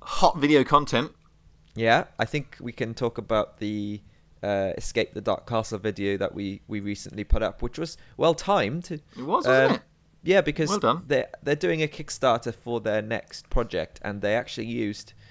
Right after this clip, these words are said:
Speaker 2: the video, uh, of us playing it for their Kickstarter, which is cool. So we've had a lot of traffic from that, and, uh, yeah,
Speaker 1: Thanks,
Speaker 2: it's,
Speaker 1: Snowball.
Speaker 2: yeah, it's cool. Thanks for checking out. If, if you're listening to this and you haven't actually,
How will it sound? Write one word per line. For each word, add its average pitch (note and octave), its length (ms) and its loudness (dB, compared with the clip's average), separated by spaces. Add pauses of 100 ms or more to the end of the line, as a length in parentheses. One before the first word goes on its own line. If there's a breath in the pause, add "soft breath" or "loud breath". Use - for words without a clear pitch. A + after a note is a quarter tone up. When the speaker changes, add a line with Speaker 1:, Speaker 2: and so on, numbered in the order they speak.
(400 soft breath)
Speaker 2:
the A#2 80 -4
video, G#2+ 480 4 (160)
uh, G2+ 160 2 (160)
of G#2 160 0
us G2+ 160 -4
playing G#2 340 -2
it F2+ 220 -6
for G2+ 560 -2
their G2+ 120 -2
Kickstarter, - 680 -6 (100)
which - 140 -16
is - 100 -12
cool. - 300 -2 (480 soft breath)
So A2 280 0
we've G#2+ 140 -4
had G#2+ 160 0
a A2 60 -2
lot A2 160 0
of - 160 -10
traffic - 480 -2
from G#2 320 -2
that, F#2+ 360 2
and, G2+ 360 -6
uh, G2 300 0 (420 soft breath)
yeah, D3 260 6
Speaker 1:
Thanks, - 200 -4
Speaker 2:
it's, - 100 -6
Speaker 1:
Snowball. - 160 -16 (260)
Speaker 2:
yeah, - 60 -2
it's - 160 -6
cool. F3+ 220 0
Thanks D#3+ 280 0
for - 80 -12
checking C#3 240 -2
out. D#3 220 0
If, - 180 -8
if - 160 -8
you're C3 100 0
listening B2+ 300 -2
to - 80 -14
this G#2+ 220 -2
and G#2 180 -6
you G#2 240 -2
haven't G#2 380 -2
actually, G#2 420 -8